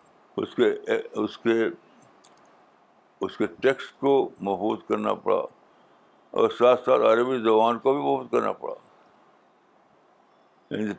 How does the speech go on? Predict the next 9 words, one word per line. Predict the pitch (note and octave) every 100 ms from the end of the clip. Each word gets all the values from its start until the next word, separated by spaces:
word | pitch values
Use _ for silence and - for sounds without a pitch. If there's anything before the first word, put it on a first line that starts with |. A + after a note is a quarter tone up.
| -
پریزرویشن | G#2+ G#2 G#2 G#2+ G#2 B2+ C#3 C#3+ - _ _ _ _ _ _ _ _ _ _ _ _ F#2+
ہوا | G2+ A#2
دونوں | A2 A#2+ B2+
کا، | A#2 - - - - - _ _ _ _ _ _ _ _ _ _ _ _ _ _ _ _ _
دونوں | A#2 A2 G#2+ A2
کا۔ | G2 A2 - _ _ _ _ _ _ _ _ _ _ _ _ _ _ _ _ _ _ _ _ _ _ _ _ _ _ _ _ _ _ _ _
تو | - A#2+ - -
یہ | A2+ C3
ڈبل، | G#2+ D2+ G#2+ A2 C3+ D3+ C3